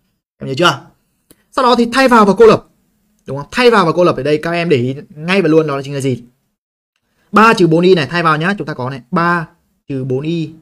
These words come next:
đúng không ạ? Nhân với Z. Bằng luôn. Tám này để nguyên. Ờ, chỗ này là trừ bốn trên Z ngang, các bạn chuyển sang bên kia thôi. Đó là cộng với bốn trên gì các bạn? Bốn trên M. Đó, đẹp ra chưa?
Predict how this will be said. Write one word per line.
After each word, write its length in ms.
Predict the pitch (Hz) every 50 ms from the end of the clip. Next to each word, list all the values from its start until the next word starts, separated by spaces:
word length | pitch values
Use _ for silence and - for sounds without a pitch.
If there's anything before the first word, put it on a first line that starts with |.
| _ _ _ _ _ _ _ _ _ _
đúng 180 | - 123 123 131
không 20 |
ạ? 80 | 143 - 151
Nhân 160 | 143 143 143
với 80 | 139 131
Z. 180 | 123 156 170 165 _ _ _ _ _ _ _ _ _ _ _ _ _ _ _ _ -
Bằng 200 | 165 165 160 156
luôn. 140 | 180 196 160 127 - _ _ _ _ _ _ _ _ _
Tám 240 | - 135 131 151 190
này 180 | 202 143 123 -
để 100 | 127 120
nguyên. 200 | 120 131 139 135 131 131 _ _ _ _ _ _ _ _ _ _ _
Ờ, 340 | - 139 139 139 139 139 139
chỗ 80 | 135 180
này 120 | 190 185
là 120 | 170 160 156 156
trừ 240 | - 180 165 156 151
bốn 220 | 151 143 143 147
trên 140 | 151 196 185
Z 100 | 214 220
ngang, 140 | 220 208 196
các 60 | 202
bạn 100 | 190 180 -
chuyển 140 | - 208 -
sang 120 | - 220
bên 100 | 226 226
kia 100 | 220 262
thôi. 280 | 247 247 247 254 269 277
Đó 140 | - 202 190
là 120 | 208 208 208
cộng 120 | 233 208
với 100 | 156 180
bốn 280 | 185 185 170 160 170 180
trên 200 | - 226 208 208
gì 100 | 202 185
các 60 | 170
bạn? 140 | 190 185 - - -
Bốn 320 | 165 156 135 131 135 139
trên 200 | - 160 147 139
M. 40 | 135 123 120 123 _ _ _ _ _ _ _ _ _ _ _ _ _ _ _ _ _ _ _ _ _ _ _ _ _ _ _ _ _ _ _ _ _ _
Đó, 360 | - 120 139 156 190 220 233 233
đẹp 80 | 170 131
ra 160 | 127 151 147
chưa? 240 | 151 165 135 107